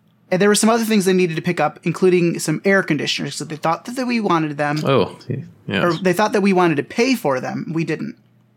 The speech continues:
Speaker 1: And so, uh,
Speaker 2: Come get your shit.
Speaker 1: yeah. So they said, "Oh, we'll come get everything on Monday." And then so Tuesday, we get to that, we go to the house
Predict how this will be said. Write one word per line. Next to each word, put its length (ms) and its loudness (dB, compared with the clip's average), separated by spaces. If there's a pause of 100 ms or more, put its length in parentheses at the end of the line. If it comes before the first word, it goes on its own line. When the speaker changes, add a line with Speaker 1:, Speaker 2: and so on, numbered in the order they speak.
(440)
Speaker 1:
And 160 4
so, 440 0 (680)
uh, 220 0 (220)
Speaker 2:
Come 180 0
get 140 2
your 160 2
shit. 400 0
Speaker 1:
yeah. 320 2
So 340 4
they 160 2
said, 340 2 (160)
"Oh, 140 4
we'll 240 4
come 220 4
get 160 2
everything 380 2
on 200 2
Monday." 560 0 (1800)
And 200 4
then 520 2 (800)
so 160 0
Tuesday, 440 2
we 100 4
get 160 0
to 80 2
that, 100 0
we 80 2
go 160 2
to 60 0
the 100 0
house 540 -6